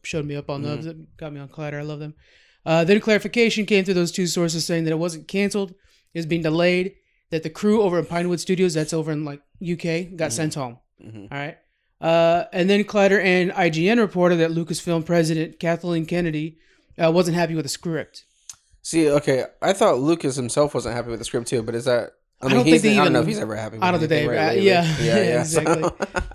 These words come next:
Speaker 2: <laughs>
Speaker 1: Yeah, I don't think they ask him anymore, but, um,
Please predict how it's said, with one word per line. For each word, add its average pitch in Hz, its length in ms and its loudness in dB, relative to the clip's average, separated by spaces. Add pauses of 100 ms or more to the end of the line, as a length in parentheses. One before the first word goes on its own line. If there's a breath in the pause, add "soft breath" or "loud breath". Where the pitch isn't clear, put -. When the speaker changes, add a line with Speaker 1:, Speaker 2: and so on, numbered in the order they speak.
Speaker 2:
<laughs> 156 60 -10
Speaker 1:
Yeah, 143 160 -8 (200)
I 185 120 0
don't 226 100 4
think 175 100 -2
they 147 100 0
ask 147 220 -4
him 143 80 -8
anymore, 143 400 -12 (320)
but, 156 400 -12 (100)
um, 143 520 -10